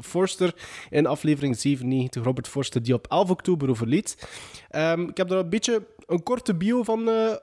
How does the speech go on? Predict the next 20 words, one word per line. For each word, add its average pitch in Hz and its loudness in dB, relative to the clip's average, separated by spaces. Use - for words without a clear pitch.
neergeschreven 214 0
om 185 -2
de 165 0
man 175 0
toch 175 -4
wat 165 -4
te 143 -6
kaderen. 165 -2
Eh, 127 2
Robert 175 0
werd 151 0
geboren 190 2
als 151 0
Robert 151 0
Wallace 143 2
Forster 190 0
junior 220 2
in 139 0
negentien 160 0
eenenveertig, 170 0